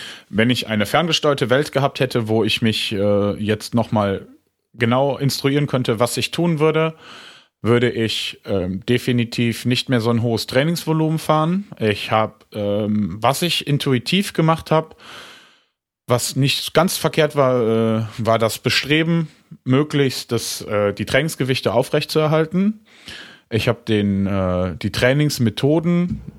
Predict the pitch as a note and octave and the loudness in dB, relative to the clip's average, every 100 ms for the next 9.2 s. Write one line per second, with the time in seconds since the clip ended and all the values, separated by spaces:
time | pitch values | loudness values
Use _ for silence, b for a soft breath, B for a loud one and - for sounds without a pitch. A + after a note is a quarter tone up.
0 | - C3 - - A#2+ - A#2 C3+ D#3 D3 | 0 0 0 0 -2 2 2 4 2 0
1 | - A2+ G#2+ G#2 A#2+ A#2+ A2+ A2+ - G2+ | -2 -2 0 0 0 0 -2 -4 -2 -2
2 | - A2+ A2 G#2 A#2+ G3+ - - A#2 - | 2 2 2 2 2 0 -4 -2 -2 -2
3 | - G2+ A2+ - G2+ - C#3+ - D3 C#3+ | -4 -4 -4 -6 -6 0 -2 0 -2 -2
4 | C3+ C3+ C3+ C3+ B2 A2+ A2+ A2+ G2+ - | -2 0 0 0 -2 -2 -4 -2 -2 0
5 | B2+ C#3+ - B B B G#2+ A2 G2+ A2 | 0 0 -4 B B B 0 2 0 0
6 | G2+ - F#2+ G#2 G#2 G2+ D2+ E2+ F2 - | 0 0 0 0 2 2 0 -2 -6 -4
7 | E2+ F#2 A#2+ A#2 A#2 B2 - A2+ B2 A#2+ | 0 0 0 -2 0 0 2 2 4 2
8 | - A#2+ - A2 - G#2+ G2 G2 G2 G2 | 2 -2 -2 -6 -2 0 2 -2 -2 -2
9 | F#2 | -2